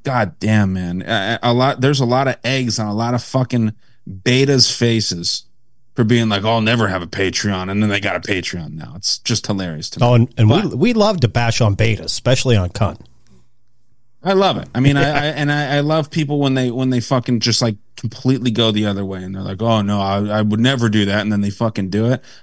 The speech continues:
Speaker 1: I will always call them out, and it's, uh, it's funny to me. But I found some interesting stuff, man. I, I mentioned this to you earlier.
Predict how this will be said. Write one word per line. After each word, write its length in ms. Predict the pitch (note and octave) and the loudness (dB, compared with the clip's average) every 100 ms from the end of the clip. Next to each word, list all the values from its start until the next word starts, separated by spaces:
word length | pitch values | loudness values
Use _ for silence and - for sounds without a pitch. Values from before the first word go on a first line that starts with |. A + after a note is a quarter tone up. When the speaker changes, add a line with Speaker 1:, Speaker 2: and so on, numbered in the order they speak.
| - | -2
Speaker 1:
I 80 | |
will 160 | A#2+ A#2 | 0 0
always 440 | - C3 D3+ D3+ | 0 0 0 -2
call 280 | - B2+ B2 | -2 0 0
them 160 | A#2+ G#2+ | 0 0
out, 280 | A2+ G2+ - - - - - | 0 -2 -6 -20 -20 -20 -10
and 100 | - | -2
it's, 320 | G2+ - - | -2 2 2
uh, 280 | A2+ A2 G#2 | 2 0 0
it's 180 | F2+ G#2+ | -2 -4
funny 260 | - E3+ C#3 | -2 0 0
to 120 | - | -2
me. 160 | E2+ C2 - | -6 -10 -4
But 300 | F3+ D3 - - - - - - - - - - - - | -2 -2 -6 -16 -20 -20 -20 -20 -20 -20 -20 -20 -12 -4
I 60 | |
found 200 | C#3+ A#3+ | -2 -2
some 140 | D4+ B3+ | 0 0
interesting 400 | A#3+ A#3 - G3 | 2 0 0 0
stuff, 260 | - F#3+ | 2 2
man. 160 | F3+ D3+ | 2 2
I, 140 | D3 | 2
I 80 | D3+ | 2
mentioned 360 | D3 D#3+ F3 G#3 | 2 0 0 0
this 140 | G3+ | 0
to 120 | - G3 | 0 0
you 120 | F#3+ | 2
earlier. 640 | B2 A#2+ A#2 A#2 A#2 B2 | 2 2 2 2 2 0